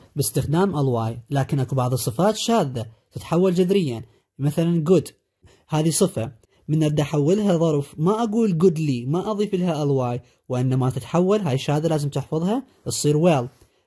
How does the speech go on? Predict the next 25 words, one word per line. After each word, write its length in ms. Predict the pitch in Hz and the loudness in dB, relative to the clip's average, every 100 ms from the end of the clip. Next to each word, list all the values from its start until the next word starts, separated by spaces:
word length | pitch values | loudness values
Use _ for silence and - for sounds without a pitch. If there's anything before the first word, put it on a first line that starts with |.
| _ - | _ -4
fast 260 | 190 190 143 | 0 2 0
سريع، 580 | - - 156 165 139 107 - | -4 -4 0 0 0 -4 -10
تبقى 280 | 143 - | -8 -6
على 140 | 151 160 | -4 -2
حالها، 420 | 143 143 131 123 - _ - | -2 -2 -2 -6 -10 _ -2
fast 200 | 151 135 | 0 2
سريع، 600 | 127 - - 139 135 104 - _ - | -2 -4 0 2 2 -2 -10 _ -6
بشكل 320 | 135 135 135 | -2 0 -2
سريع. 340 | - 113 107 - _ _ _ - | -2 -2 -2 -6 _ _ _ -6
إذن 280 | 127 139 143 - | 0 0 0 -4
هذين 280 | 143 165 170 | 0 2 2
صفات 340 | - 185 196 | 0 0 0
شاذة. 400 | - 127 110 - - _ | 0 -4 -4 -10 -16 _
لحد 340 | 151 - 208 156 | -6 -2 -2 0
الآن 240 | 117 113 | -2 -2
الموضوع 400 | 120 143 151 175 | 0 2 4 2
شلون 220 | 170 208 | 2 0
يجينا 240 | 185 147 120 | 2 0 -2
بالامتحان؟ 560 | 120 110 107 104 90 - _ _ | -4 -6 -8 -8 -8 -10 _ _
على 240 | - 160 156 | -2 0 0
سبيل 300 | - 131 117 | 0 -2 -2
المثال 520 | 107 113 107 98 117 | -4 -4 -4 -4 0
قال 160 | 147 139 | 0 0
لي 280 | 110 101 - _ - | 0 -4 -6 _ -4
bad 580 | 127 131 131 139 165 202 | 2 2 2 2 2 0